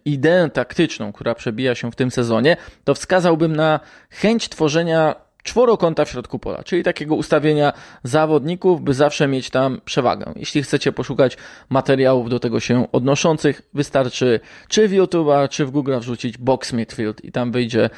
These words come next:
absolutnie wszystko na ten temat. To zresztą naturalne, e, ta ewolucja.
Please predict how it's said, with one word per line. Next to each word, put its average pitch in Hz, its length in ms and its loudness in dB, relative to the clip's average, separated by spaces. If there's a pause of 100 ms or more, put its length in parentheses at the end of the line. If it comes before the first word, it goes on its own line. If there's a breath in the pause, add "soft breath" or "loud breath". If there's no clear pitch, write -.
(320 loud breath)
absolutnie 131 560 -2
wszystko - 300 -10
na 113 120 -4
ten 110 160 -6
temat. 104 280 -6 (300 loud breath)
To 220 120 4
zresztą 214 380 2 (100)
naturalne, 135 640 0 (440 soft breath)
e, 120 360 2 (500)
ta 131 160 0
ewolucja. 139 720 0